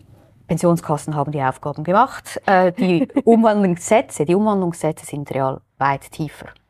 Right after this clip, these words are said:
Speaker 1: Die sind bei etwa fünf drei anstatt sechs acht. Selbst die Oberaufsicht, äh,
Speaker 2: Mhm.
Speaker 1: berufliche Vorsorge sagt, seit zwei Jahren ist die Umverteilung vorbei und sie sagt, sie wird auch nicht wiederkommen, beziehungsweise sie wird sich drehen.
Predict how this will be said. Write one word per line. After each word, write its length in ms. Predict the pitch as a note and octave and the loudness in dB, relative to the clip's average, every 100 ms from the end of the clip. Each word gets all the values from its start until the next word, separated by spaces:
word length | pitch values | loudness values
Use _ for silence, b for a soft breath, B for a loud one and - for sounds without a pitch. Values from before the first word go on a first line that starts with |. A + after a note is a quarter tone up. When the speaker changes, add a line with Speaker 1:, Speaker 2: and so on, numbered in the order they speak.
| _ B B B | _ B B B
Speaker 1:
Die 40 | C3 | -10
sind 240 | - D#3 | -6 -6
bei 140 | C3+ C3+ | -2 -4
etwa 200 | - C#3 | -4 -6
fünf 320 | C#3+ C#3 - | -6 -6 -8
drei 320 | C#3+ C#3 D3 | -4 -2 -2
anstatt 300 | D3 - D#3 | -6 -10 -10
sechs 300 | - C3+ - | -8 -8 -8
acht. 380 | - - - - B B B B B | -10 -12 -20 -20 B B B B B
Selbst 640 | - F#3+ - - - - | 2 2 0 -14 -18 -10
die 80 | - | 0
Oberaufsicht, 1000 | G#3 A3+ G#3+ G#3+ - G#3 F#3+ - - - | 2 4 0 -2 -6 -6 -6 -16 -18 -4
äh, 240 | F#3+ F3 | 0 0
Speaker 2:
Mhm. 40 | F3 | 0
Speaker 1:
berufliche 400 | F3 C4 D#4+ E3 | -2 -2 -2 2
Vorsorge 600 | F#3 G#3 - G3 F#3+ G3 | 2 2 0 -2 -2 -4
sagt, 360 | F3 E3 - | 0 0 -2
seit 200 | - D#3+ | -8 -8
zwei 220 | - D#3 | -2 0
Jahren 300 | F3 D#3+ F3 | 2 0 0
ist 180 | F3 E3 | -4 -6
die 60 | D3+ | -6
Umverteilung 480 | D#3+ - D#3+ D3+ D3+ | -6 -6 -8 -8 -8
vorbei 480 | - - C#3+ F3 | -10 -6 -2 -2
und 100 | F3 | -4
sie 100 | E3+ | -10
sagt, 260 | D#3+ D3 - | -10 -10 -8
sie 80 | D3+ | -6
wird 200 | D3+ - | -6 -4
auch 140 | C#3+ | -6
nicht 180 | D#3+ - | -8 -6
wiederkommen, 400 | D#3+ D#3 F3 F#3+ | -4 0 0 0
beziehungsweise 500 | F3+ F3+ F3 E3+ E3+ | -2 -2 -2 -2 -4
sie 160 | E3+ F3+ | -2 0
wird 200 | F3+ - | 0 -2
sich 200 | D#3+ _ | -14 _
drehen. 520 | E3 F3+ A3+ C#4 | 2 4 4 2